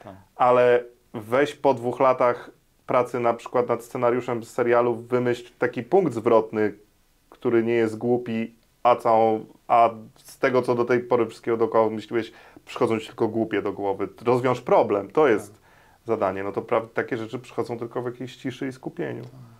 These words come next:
Speaker 2: Ja parę lat temu, szukając dla siebie różnych tam jakichś też rozwiązań, w jakimś tam kryzysie, jakiś dróg i tak dalej, zainteresowałem się bardzo buddyzmem zen.
Speaker 1: Mhm.
Speaker 2: Co do dzisiaj jakby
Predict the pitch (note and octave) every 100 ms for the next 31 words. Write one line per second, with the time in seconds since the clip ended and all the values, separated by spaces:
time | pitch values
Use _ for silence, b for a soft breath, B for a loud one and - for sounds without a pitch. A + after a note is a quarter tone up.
0 | B B - B2 D#3 C#3 B2+ A#2+ A2+ B2+
1 | A#2+ - - A#2+ A2 A2 - B2 A2 G#2
2 | G#2+ - G#2 G#2 - A2+ G2 - G#2 G2
3 | A2+ A#2 G#2+ G#2+ G2+ G2+ G2 - G#2+ -
4 | G2+ A#2 - G2+ G#2 G2 A2 G#2+ G#2+ G2
5 | A2 G#2 A2 A2 G#2+ G#2 A2 B2 A#2+ A2
6 | A2+ G#2+ G#2+ B B B - A#2 A2+ A#2+
7 | A2+ G2 G2 G2 G#2 C3 B B B B
8 | B - D#3 F3+ D3 C3+ B2 C3+ C3+ A#2+
9 | A2+ - _ - A2 G#2+ A2+ A2